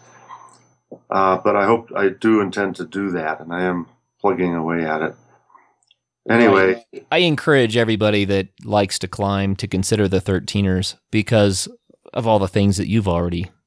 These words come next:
Speaker 2: listed for us. You know, it's, it's more the true mountaineering experience, and, and, uh, you get away from the crowds, and, and, uh, you can have, you can have limitless mountains where you don't see another soul, and you're out there really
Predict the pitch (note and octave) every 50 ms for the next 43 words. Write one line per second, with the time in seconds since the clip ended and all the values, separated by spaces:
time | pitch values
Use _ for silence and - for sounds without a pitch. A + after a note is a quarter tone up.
0 | _ - F#2 G#2 - - - F#2+ F#2+ - F2+ F2+ F2+ F#2+ G#2+ - - _ _ _
1 | _ _ _ _ - G2+ F#2+ F#2 F#2 F#2+ F2+ - F2+ F#2+ G2+ - - F#2+ G2+ G#2+
2 | G#2+ G2+ G2+ - - A2 G#2 G2+ G2+ F#2 E2 G2 G2 G2 F#2 F2 F2 - - -
3 | - G2+ F#2+ F#2 F2+ F2+ F2+ F2+ F#2 - - - G2 F#2+ F#2+ G#2 B2 - _ _
4 | _ - - G2+ F#2+ F#2 F#2+ F#2+ F#2+ F#2+ F#2+ G2 G2+ G#2+ B2+ A#2+ G#2 G#2 G#2+ -
5 | B2 C3+ C3+ - - F#2+ F2+ F2+ F2+ F#2 F#2+ G#2 - - G2 F#2+ F#2+ F#2+ F#2+ _
6 | _ _ _ _ - - G2 G2+ F#2+ F#2 F#2 F#2 F#2 F#2 F#2 F2+ F2+ F2+ G#2+ A2+
7 | - G#2 G#2+ A2+ G2+ G2 G#2 A2+ A2 G#2+ G#2+ G#2+ G#2 F#2+ - _ - _ _ _
8 | - - - _ _ _ _ - C3+ D3+ D#3 D3+ D#3+ D#3 D3+ C3 C3+ - A#2+ C3
9 | C3+ D3 E3+ E3 D3+ D#3 D#3+ - - C#3+ C#3+ E3 G#2+ G#2 G2 F#2+ - A2+ G2+ G2
10 | G#2 G#2+ G#2+ A2 - - A2 A2 A2 A2 A2 G#2+ G#2 - C3+ C#3 B2+ A2 G#2 G#2
11 | G2 G2 G2+ G2+ G2+ G2 F#2 F#2 G#2 G#2+ - - G#2+ G#2 G2+ G2+ G2 G2+ G#2 A2
12 | A2 A2+ A#2 A2+ A2